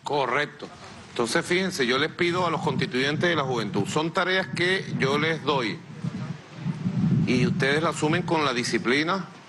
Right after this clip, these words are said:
y la organización especial que tienen ustedes. Se lo pido al ministro de la Juventud, viceministras, camaradas,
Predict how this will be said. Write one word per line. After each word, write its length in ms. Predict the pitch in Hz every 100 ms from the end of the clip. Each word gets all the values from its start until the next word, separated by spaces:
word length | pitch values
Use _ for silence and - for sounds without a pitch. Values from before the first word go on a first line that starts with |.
| - - - - - - - - - -
y 760 | 101 104 107 101 98 95 90 90
la 100 | 110
organización 960 | 113 107 110 95 107 - 123 147 165 160 - - - - -
especial 560 | 120 - 117 - 139
que 120 | 139 127
tienen 240 | 143 131
ustedes. 300 | 113 110 82 - - - - - - - - - -
Se 140 | 113
lo 100 | 104
pido 320 | 98 127 143 143
al 60 |
ministro 400 | 123 120 135 156
de 60 | 143
la 60 |
Juventud, 520 | 127 110 98 - 156 135
viceministras, 800 | 117 113 104 104 147 - 127 -
camaradas, 600 | 104 101 131 147 139